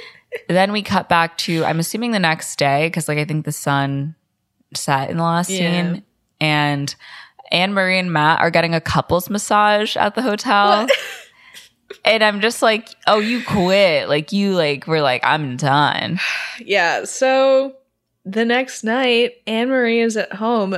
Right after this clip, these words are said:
Speaker 2: putting on this very fancy, like, black dress. It's, like, super low cut and tight. And it was a gift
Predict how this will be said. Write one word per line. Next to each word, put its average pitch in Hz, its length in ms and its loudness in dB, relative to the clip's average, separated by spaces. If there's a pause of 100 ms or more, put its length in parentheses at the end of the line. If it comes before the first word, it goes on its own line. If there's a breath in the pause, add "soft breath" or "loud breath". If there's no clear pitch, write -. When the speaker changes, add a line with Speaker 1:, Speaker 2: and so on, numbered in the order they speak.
Speaker 2:
putting 214 280 -2
on 196 100 0
this 190 220 -2
very 202 480 0
fancy, 214 880 -4
like, 160 400 -4
black 175 500 -2
dress. 190 560 -4
It's, - 220 -14
like, 151 160 -12
super 185 640 0
low 160 300 0
cut 170 580 -4
and 143 200 -12
tight. 175 560 -2 (440 loud breath)
And 151 720 -2 (720)
it 165 100 -8
was 170 140 -8
a 165 80 -4
gift - 500 -10